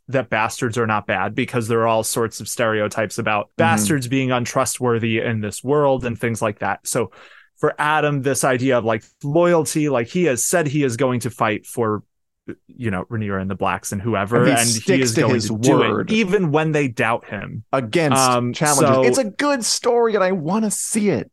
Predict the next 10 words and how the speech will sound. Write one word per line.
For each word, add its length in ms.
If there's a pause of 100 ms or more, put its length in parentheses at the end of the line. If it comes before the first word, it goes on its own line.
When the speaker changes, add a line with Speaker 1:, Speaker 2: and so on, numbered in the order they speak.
(160)
Speaker 1:
And, 320 (120)
uh, 40
you 420
apparently 540
may 180
get 200
to 80
see 220
it 220
because, 680